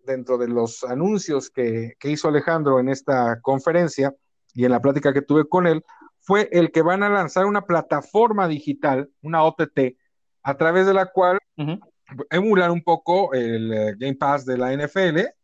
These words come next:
Speaker 1: en, este se llama L F A Total
Speaker 2: Sí.
Speaker 1: Access, a través del cual la gente, pues, eh, descarga la aplicación,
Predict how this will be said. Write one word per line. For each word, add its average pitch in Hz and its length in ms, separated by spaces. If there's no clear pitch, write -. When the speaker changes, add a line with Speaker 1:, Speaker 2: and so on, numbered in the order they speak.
Speaker 1:
en, 110 240
este 107 260
se 131 80
llama 123 240
L 147 180
F 151 160
A 151 120
Total 147 320
Speaker 2:
Sí. 190 60
Speaker 1:
Access, 175 400
a 135 120
través 143 340
del 156 180
cual 160 380
la 131 140
gente, 151 640
pues, 120 240
eh, 113 420
descarga 139 400
la 160 80
aplicación, 190 680